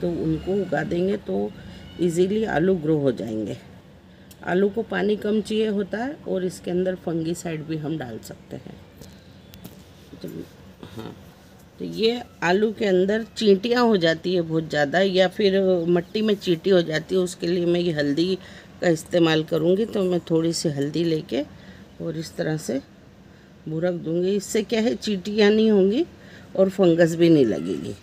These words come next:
अब ये जब हम पानी डालेंगे इसके अंदर तो ये सब नीचे की तरफ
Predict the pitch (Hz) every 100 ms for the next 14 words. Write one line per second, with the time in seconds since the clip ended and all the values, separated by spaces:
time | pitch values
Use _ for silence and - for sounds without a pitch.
0 | - - - - - - - - 170 175
1 | 180 180 180 170 196 - 170 190 196 190
2 | 247 302 285 202 - 196 190 190 190 185
3 | 190 190 196 196 151 - 170 175 - 185
4 | 294